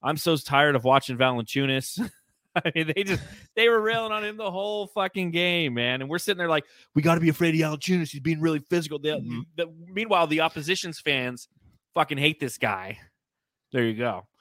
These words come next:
Speaker 1: And
Speaker 2: Yeah,
Speaker 1: then, of
Speaker 2: and then
Speaker 1: course, go ahead.
Speaker 2: Go ahead. No, I was
Speaker 1: Go
Speaker 2: gonna
Speaker 1: ahead.
Speaker 2: say it's crazy 'cause he did have the twenty-five boards, but <laughs> I,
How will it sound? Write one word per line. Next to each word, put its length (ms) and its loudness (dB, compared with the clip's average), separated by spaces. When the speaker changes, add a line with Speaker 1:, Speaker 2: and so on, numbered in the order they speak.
Speaker 1:
And 100 2
Speaker 2:
Yeah, 80 10
Speaker 1:
then, 80 10
of 60 8
Speaker 2:
and 100 4
then 40 6
Speaker 1:
course, 500 0
go 100 -2
ahead. 160 -4
Speaker 2:
Go 80 -4
ahead. 160 -4
No, 100 8
I 40 12
was 60 10
Speaker 1:
Go 20 6
Speaker 2:
gonna 60 4
Speaker 1:
ahead. 60 0
Speaker 2:
say 180 6
it's 100 0
crazy 260 6
'cause 120 2
he 60 -2
did 120 4
have 100 6
the 60 -6
twenty-five 460 2
boards, 300 8
but 260 6
<laughs> 20 -4
I, 380 2